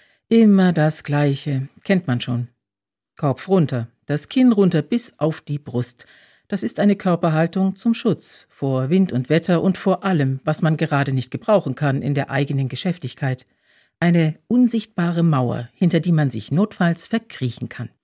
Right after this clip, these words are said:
Allerdings sieht man dann auch so aus, finde ich. In sich verkrochen, klein und weggeduckt. Man sieht jedenfalls nicht danach aus, als könnte man den Stürmen des Lebens trotzen.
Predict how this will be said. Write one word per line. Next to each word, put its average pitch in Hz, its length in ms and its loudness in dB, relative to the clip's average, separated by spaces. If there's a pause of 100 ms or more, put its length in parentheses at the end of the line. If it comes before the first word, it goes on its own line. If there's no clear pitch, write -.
(640)
Allerdings 190 580 0
sieht 202 280 -4
man 233 140 2
dann 226 200 0
auch 220 160 -6
so - 280 -8
aus, 120 360 -4
finde 117 240 -4
ich. - 360 -14 (380)
In 269 200 2
sich 240 240 -4
verkrochen, - 580 -6
klein 190 400 2
und 160 320 -4
weggeduckt. - 680 -8 (600)
Man 226 120 4
sieht 240 160 2
jedenfalls 151 460 0
nicht 254 240 4
danach 131 240 0
aus, 175 300 0 (300)
als 240 200 -2
könnte 220 260 2
man 185 160 4
den 147 180 0
Stürmen 139 520 -2
des 120 180 -6
Lebens 147 360 0
trotzen. 143 440 -2